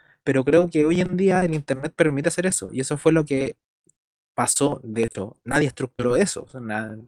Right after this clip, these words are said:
no podemos decir que hubo una mente maestra pensando el estallido y pensando todo lo que pasó después y los cabildos.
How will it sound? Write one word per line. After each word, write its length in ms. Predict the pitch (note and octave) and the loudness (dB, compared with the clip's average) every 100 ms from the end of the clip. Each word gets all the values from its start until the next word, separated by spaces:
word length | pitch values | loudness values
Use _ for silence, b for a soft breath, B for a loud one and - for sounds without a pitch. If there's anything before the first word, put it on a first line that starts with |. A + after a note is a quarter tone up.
| - | -16
no 180 | A#2+ | -10
podemos 300 | A2+ A2+ C#3 | -6 0 0
decir 280 | C3+ - D#3+ | 0 0 -2
que 140 | - C#3+ | 0 2
hubo 180 | D3 D3+ | 4 4
una 160 | C#3 | 4
mente 300 | C#3 D3+ D#3 | 0 0 -2
maestra 560 | D3 C3 D3 - E3+ E3+ | 0 0 0 2 4 4
pensando 600 | D#3 D3+ - D#3+ D#3+ D#3+ | 2 -2 -4 -4 0 2
el 100 | D3+ | 2
estallido 680 | C#3+ C3+ C3 C#3 F3 F#3 F3+ | 2 2 4 6 6 8 6
y 180 | E3 D3 | 2 0
pensando 400 | B2+ - D3 C#3 | -4 -2 -4 0
todo 220 | C#3+ D#3 | 0 2
lo 80 | E3 | 0
que 100 | E3 | 0
pasó 200 | D3+ C#3+ | -2 0
después 380 | C3+ - D3 E3+ | -2 2 2 4
y 60 | |
los 140 | E3 D#3 | 2 0
cabildos. 460 | - - G3+ G2 | 2 2 2 -2